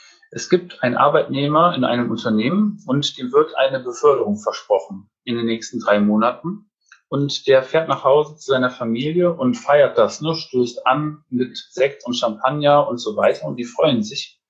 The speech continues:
und beschließen sogleich, okay, wir kaufen uns jetzt das neue Auto oder wir nehmen uns eine Hypothek auf für ein neues Haus und so weiter. Ja, also weil mit der Beförderung kommt ja auch mehr Geld und so weiter.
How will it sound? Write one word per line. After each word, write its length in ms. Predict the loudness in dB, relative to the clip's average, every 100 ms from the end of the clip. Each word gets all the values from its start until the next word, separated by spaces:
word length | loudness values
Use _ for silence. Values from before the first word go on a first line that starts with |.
| _ _ -20 -20 -20 -10
und 420 | 0 2 2 -2 -4
beschließen 420 | -2 0 0 0
sogleich, 600 | 0 4 4 6 2 -2
okay, 200 | -12 -8
wir 100 | -2
kaufen 340 | 2 2 0
uns 160 | -10 -4
jetzt 220 | -4 -4
das 140 | -6
neue 200 | 0 2
Auto 400 | 2 0 2 0 2
oder 340 | 4 4 4
wir 100 | -2
nehmen 240 | -2 -2
uns 160 | -4 -6
eine 160 | -6 -4
Hypothek 440 | -6 -10 -12 -10 0
auf 280 | 0 0
für 340 | -6 0 2 4
ein 160 | 2
neues 260 | 0 -2 0
Haus 280 | 2 2 -2
und 80 | -12
so 160 | -6
weiter. 380 | 2 2 2 0
Ja, 140 | 4 4
also 220 | 2 2
weil 160 | 2
mit 160 | 2 -2
der 60 | -4
Beförderung 640 | -4 _ 0 0 0 -8
kommt 240 | -4 -4 0
ja 80 |
auch 160 | 0 0
mehr 120 | -6
Geld 320 | -4 -4 -4 -8
und 60 |
so 180 | -16 -14
weiter. 480 | -12 -10 -10 -12